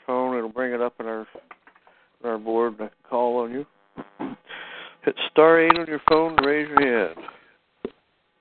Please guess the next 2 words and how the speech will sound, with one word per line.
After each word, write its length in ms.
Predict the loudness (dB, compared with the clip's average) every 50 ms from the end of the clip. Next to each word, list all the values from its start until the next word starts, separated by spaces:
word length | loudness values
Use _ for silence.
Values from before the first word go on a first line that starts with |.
| _ _
Okay. 680 | -12 -12 -12 -2 0 0 0 0 -2 -8 -8 -10 -10 -10 -12 -18 -20 _ _ _ _ _ _ _ _ _ _ _ _ _ _ _ _ _ _ _ _ _ _ _ _ _
Your 120 | -4 -4